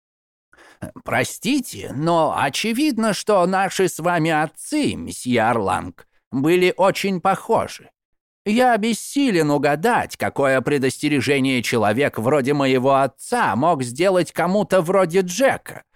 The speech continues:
Разве что напомнить, что тот обречён гиене огненной". Орни хлопнул ладонью по столу и негромко хохотнул. "Мой отец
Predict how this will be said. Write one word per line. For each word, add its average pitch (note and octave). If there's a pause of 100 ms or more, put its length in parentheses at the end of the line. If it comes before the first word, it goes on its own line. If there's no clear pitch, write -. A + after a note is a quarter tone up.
(340)
Разве B3
что G#3
напомнить, G3+
что F3
тот D#3+
обречён D3+
гиене D#3+
огненной". E2+ (1040)
Орни F3
хлопнул C#3
ладонью G#2+
по G2
столу A2 (240)
и F3+
негромко B2+
хохотнул. - (680)
"Мой C#3+
отец -